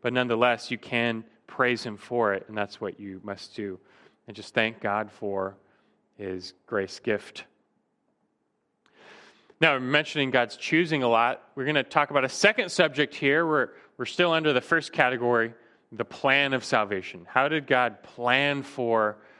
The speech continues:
this salvation operation in a fallen world? We wanna first introduce this concept of grace as our overarching term, and now get a little more particular with a,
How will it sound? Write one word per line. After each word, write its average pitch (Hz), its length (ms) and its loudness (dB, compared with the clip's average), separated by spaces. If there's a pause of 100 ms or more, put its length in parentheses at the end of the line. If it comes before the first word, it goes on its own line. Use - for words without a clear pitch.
(640)
this - 340 -10
salvation 175 720 2
operation 123 560 0
in 101 100 -4
a 104 60 -2
fallen 110 480 -2
world? 95 300 -4 (960)
We 131 80 -6
wanna 143 180 2
first 214 300 2
introduce 175 380 0
this 143 200 -2
concept 185 380 0
of 185 120 -2
grace 156 480 0
as 139 200 0
our 123 200 2
overarching 143 600 2
term, 120 400 -2
and 117 140 -8 (560)
now 139 180 2
get 143 60 2
a 139 60 4
little 160 120 2
more 175 140 4
particular 160 600 0
with 135 240 -2
a, 123 160 2